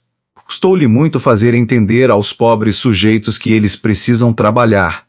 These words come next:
e aqui não teria onde os empregar logo. Prometeu-lhe sim, não os esquecer, e caso não torne a roça, recomendá-los ao novo dono da propriedade. Recebi hoje um bilhete de Tristão, escrito de Nova Friburgo,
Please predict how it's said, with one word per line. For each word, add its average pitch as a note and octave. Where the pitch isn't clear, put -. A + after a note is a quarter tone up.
e D3+
aqui D3+
não E3+
teria G2+
onde G#2+
os F#2+
empregar F#2
logo. D2
Prometeu-lhe E3
sim, D3
não C3+
os E3
esquecer, G#2+
e D3
caso E3+
não E3+
torne G#2
a F#2+
roça, G2+
recomendá-los A#2
ao G#2
novo G#2+
dono G#2
da F#2+
propriedade. F#2
Recebi D3+
hoje C#3+
um B2+
bilhete G#2+
de F2+
Tristão, G#2
escrito C#3+
de A#2
Nova A#2+
Friburgo, G#2